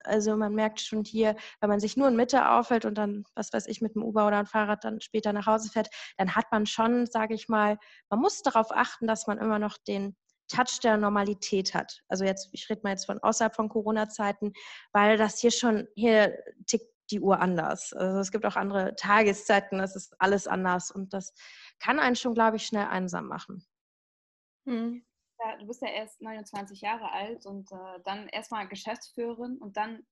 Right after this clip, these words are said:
Speaker 3: alleine in so einer Riesenstadt. Wie, wie war das für dich oder wie ist es für dich?
Speaker 1: Ähm, also das Schönste ist, klar, also das war von Tag eins, ähm,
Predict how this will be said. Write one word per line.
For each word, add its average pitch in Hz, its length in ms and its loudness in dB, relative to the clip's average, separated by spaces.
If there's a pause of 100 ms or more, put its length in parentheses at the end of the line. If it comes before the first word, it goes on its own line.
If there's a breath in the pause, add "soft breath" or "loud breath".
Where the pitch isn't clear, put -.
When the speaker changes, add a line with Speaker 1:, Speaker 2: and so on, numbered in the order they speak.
Speaker 3:
alleine 220 600 -4
in 208 100 -14
so 202 80 -12
einer 202 160 -10
Riesenstadt. 220 760 -12 (640)
Wie, 214 140 -16
wie 202 160 -8
war 175 160 -2
das 208 180 -10
für 254 100 -10
dich 254 280 -10
oder 190 160 -10
wie - 80 -12
ist 196 180 -14
es - 120 -20
für 233 100 -14
dich? 254 180 -12 (1600 soft breath)
Speaker 1:
Ähm, 233 380 6 (100)
also 202 160 2
das 202 160 0
Schönste 320 340 0
ist, - 400 -4 (540)
klar, 208 340 4
also 196 440 -4
das - 380 -14
war 208 160 4
von 202 440 -6
Tag 196 320 -6
eins, 226 480 0 (180)
ähm, 196 360 -4